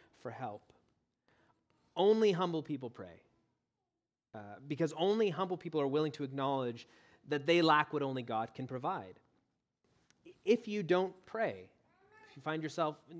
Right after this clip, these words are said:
you're not somebody who prays often, this might be an indicator that you are a proud person.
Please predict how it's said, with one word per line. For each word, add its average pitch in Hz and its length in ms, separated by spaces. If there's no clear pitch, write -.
you're 147 140
not 170 220
somebody 160 260
who 151 120
prays 156 300
often, 165 380
this 165 160
might 196 240
be 180 100
an 175 80
indicator 165 500
that 127 120
you 135 160
are 139 60
a 131 60
proud 170 440
person. - 380